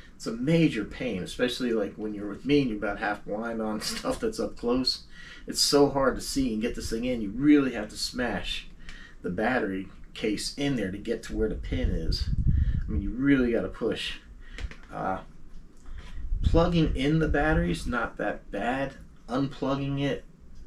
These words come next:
is a little harder. It's just, it's not the most convenient place. I get it. It's kind of what you have to deal with with the motorcycle.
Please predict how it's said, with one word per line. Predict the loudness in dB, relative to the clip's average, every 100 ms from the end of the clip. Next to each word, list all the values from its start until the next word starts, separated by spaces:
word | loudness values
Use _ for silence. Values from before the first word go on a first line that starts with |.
| -12
is | -10 -2
a | 2
little | 4 4
harder. | 2 4 4 4 2 0
It's | -4 -4 -6 -8 -8
just, | -4 -4 -4
it's | -6
not | 0 2 2 0
the |
most | -4 -2 -4
convenient | -6 -6 -6 -6 -6 -8 -8
place. | -2 0 0 -2 -4 -4 -4 0 0 0
I | -4
get | 0 4 4
it. | 4 2
It's | 2 0
kind | 2 2 4
of | 2 2 0
what | 0 0
you | 0
have | 2
to | 2
deal | 6 8 8
with | 6 2
with | -2
the | 0
motorcycle. | -2 0 0 -2 0 -2 -4